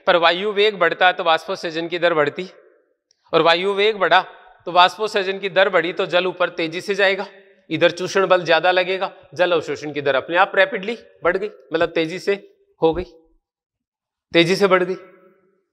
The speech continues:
तो याद रखिएगा, वाष्पोत्सर्जन को प्रभावित करने वाले कारक जल अवशोषण की दर को भी प्रभावित करते हैं, क्योंकि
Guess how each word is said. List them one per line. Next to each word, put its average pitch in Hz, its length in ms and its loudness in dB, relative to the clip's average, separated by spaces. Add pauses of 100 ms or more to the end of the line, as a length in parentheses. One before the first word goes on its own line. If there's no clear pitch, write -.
(560)
तो 196 100 4
याद 160 320 2
रखिएगा, 220 500 -4
वाष्पोत्सर्जन 202 720 0
को 214 100 -4
प्रभावित 156 460 -2
करने 180 220 -2
वाले 170 240 2
कारक 165 360 4 (680)
जल 202 200 2
अवशोषण 214 440 -6
की 202 120 -8
दर 175 180 0
को 202 180 0
भी 196 160 -6
प्रभावित 175 480 0
करते 170 280 -2
हैं, 208 120 -4
क्योंकि 208 440 -4